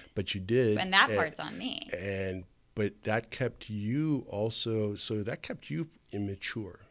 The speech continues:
Speaker 1: That kept you from being f-, uh, freely able, 'cause you're not free anymore, right? She's not free, and guess what? You're not free in that situation.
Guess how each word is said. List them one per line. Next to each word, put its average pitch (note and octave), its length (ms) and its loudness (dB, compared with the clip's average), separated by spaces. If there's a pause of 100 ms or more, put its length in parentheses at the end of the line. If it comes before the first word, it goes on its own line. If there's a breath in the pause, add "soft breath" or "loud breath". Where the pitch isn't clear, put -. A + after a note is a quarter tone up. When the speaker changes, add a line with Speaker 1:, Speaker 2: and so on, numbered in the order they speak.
(140)
Speaker 1:
That A2 220 -4
kept - 280 -8
you A2+ 360 2
from G2+ 320 -6
being G2 320 -4
f-, - 400 -16
uh, G2 240 -8 (220)
freely C#3 680 -4
able, G#2+ 480 -6 (480 loud breath)
'cause F#2+ 200 -6
you're F#3+ 120 -2
not - 160 -12
free D#3 340 -2
anymore, - 540 -10 (720 loud breath)
right? G#2+ 260 0
She's A#3 300 0
not - 180 2
free, F2+ 300 -4
and F2 100 -4
guess B2 200 -2
what? E2 200 -4 (200)
You're E2 320 -8
not F2 240 -6
free - 420 -16 (640 soft breath)
in F2 140 -8
that - 180 -8
situation. - 680 -8